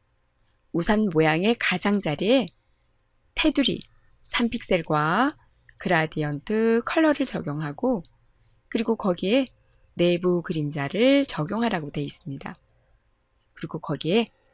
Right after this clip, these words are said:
클리핑 마스크 이미지를 적용을 해주시면 되겠습니다. 그러면 레이어 스타일에 들어가서 테두리를 적용해 주도록 하겠습니다.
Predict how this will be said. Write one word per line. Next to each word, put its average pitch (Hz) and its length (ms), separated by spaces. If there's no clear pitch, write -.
클리핑 277 400
마스크 160 800
이미지를 170 560
적용을 151 560
해주시면 170 580
되겠습니다. 147 640
그러면 180 500
레이어 214 340
스타일에 240 460
들어가서 160 840
테두리를 220 840
적용해 175 400
주도록 - 420
하겠습니다. 147 600